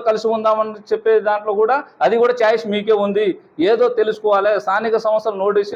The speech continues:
నోటిఫికేషన్ రాకముందే ఏదో నిర్ణయం కాకపోతే రాష్ట్రం మొత్తం అల్లకొల్లం జరుగుతుంది. మీ దుకాణం బంద్ అయింది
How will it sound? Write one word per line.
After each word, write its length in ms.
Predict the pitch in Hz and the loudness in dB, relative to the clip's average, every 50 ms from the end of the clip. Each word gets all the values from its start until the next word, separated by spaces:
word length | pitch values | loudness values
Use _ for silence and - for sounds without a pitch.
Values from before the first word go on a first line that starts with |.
| 220 202 180 | -12 -4 -2
నోటిఫికేషన్ 480 | 185 214 208 208 214 220 214 202 185 190 | 0 0 0 0 0 0 0 2 2 2
రాకముందే 460 | 190 196 196 202 202 202 202 226 247 294 - - - _ _ _ 160 175 | 0 0 0 -4 -6 -2 0 0 0 0 -2 -4 -10 _ _ _ 0 2
ఏదో 120 | 220 240 233 220 208 | 2 2 2 2 0
నిర్ణయం 300 | 202 214 214 240 240 226 - 214 | 0 0 0 0 -2 0 2 0
కాకపోతే 500 | 208 208 208 202 202 208 208 208 240 269 320 330 - - _ _ - 143 160 | 2 2 0 0 -2 -2 0 0 0 0 0 -2 -6 -12 _ _ -4 0 2
రాష్ట్రం 400 | 190 226 240 240 247 - 269 247 226 226 | 4 4 2 2 0 -2 -2 0 0 -2
మొత్తం 360 | 226 226 - _ - 277 277 277 277 - 202 | -2 -4 -8 _ 0 0 0 0 -2 -2 0
అల్లకొల్లం 500 | 196 202 220 220 214 220 220 220 220 214 202 | 2 2 2 2 2 2 2 2 2 2 0
జరుగుతుంది. 420 | 208 190 - 202 190 180 196 202 202 170 143 - - - _ _ _ _ _ _ _ _ _ - | -2 0 0 -2 0 2 4 4 4 2 0 -4 -8 -16 _ _ _ _ _ _ _ _ _ -4
మీ 120 | 156 190 214 190 170 | -2 -2 -2 0 -2
దుకాణం 420 | 202 202 240 233 240 240 240 233 220 | 0 2 2 2 4 2 0 2 2
బంద్ 180 | 220 220 214 226 | 0 2 2 2
అయింది 200 | 220 220 - 214 | 2 2 2 0